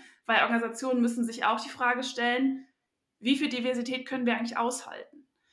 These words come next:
Und dann haben wir noch die Fachgruppe Neue Arbeitsorganisationsformen, da bin ja ich drin,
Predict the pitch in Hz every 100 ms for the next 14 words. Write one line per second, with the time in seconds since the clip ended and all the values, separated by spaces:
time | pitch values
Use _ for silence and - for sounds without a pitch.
0 | _ _ - 240 311 427 381 311 302 302
1 | 302 285 269 254 254 240 226 226 226 220
2 | 214 254 302 349 - 277 269 240 208 220
3 | 214 208 294 - - 311 320